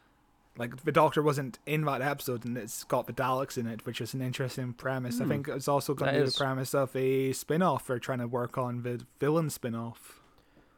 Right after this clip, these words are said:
Speaker 2: Oh, we'll see. I like, I do like the idea of, of seeing more things in the Doctor Who universe where the Doctor just isn't there to save the day.
Speaker 1: Yeah.
Speaker 2: You know,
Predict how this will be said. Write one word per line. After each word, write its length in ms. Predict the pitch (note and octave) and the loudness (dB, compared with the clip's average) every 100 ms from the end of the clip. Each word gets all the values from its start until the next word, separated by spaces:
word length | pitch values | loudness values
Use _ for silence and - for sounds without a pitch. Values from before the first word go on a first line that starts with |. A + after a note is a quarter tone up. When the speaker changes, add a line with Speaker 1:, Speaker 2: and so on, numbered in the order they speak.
| _ | _
Speaker 2:
Oh, 460 | - A#2 D3+ C3+ G#2 | -6 0 2 2 0
we'll 220 | G#2 A#2+ | 0 -2
see. 520 | A#2 - C3+ A2+ A2+ - - - | -2 0 2 2 -2 -6 -20 4
I 80 | B2+ | 8
like, 320 | E3 F3+ - - | 10 8 4 2
I 80 | |
do 180 | D3+ E3 | 4 6
like 220 | D#3 D3 | 6 4
the 160 | - C#3+ | 4 4
idea 320 | B2+ B2 A#2+ | 4 4 4
of, 200 | A2 - - | 4 0 2
of 400 | A2+ - - - - - - | 2 2 -16 -16 -16 -20 -12
seeing 600 | - - C3+ C3+ A#2+ A#2 | -8 2 6 6 6 2
more 340 | B2 B2 A#2+ | 4 6 6
things 440 | A2+ B2 A2+ A2 A2+ | 4 2 2 0 0
in 80 | |
the 80 | A2 | 0
Doctor 360 | G#2+ G#2+ - A#2 | 2 2 2 -2
Who 100 | A#2+ | 0
universe 600 | A2 A2+ A#2 B2 B2 - | 2 2 2 2 0 2
where 120 | A#2 | 2
the 100 | G#2+ | 4
Doctor 460 | G#2+ G#2 - A#2 G#2+ | 4 4 4 0 0
just 180 | A2 - | -4 -4
isn't 280 | A2+ A2 | -2 -2
there 180 | G#2+ A2+ | 2 2
to 80 | A2 | 2
save 300 | - A#2+ A2 | 2 2 4
the 80 | A2 | 2
day. 320 | A2 A#2 C3+ - | 2 2 0 -4
Speaker 1:
Yeah. 320 | A#2+ A2 G2+ | -6 -4 -6
Speaker 2:
You 160 | B2 A#2 | 0 2
know, 300 | A2+ A#2+ | 2 -2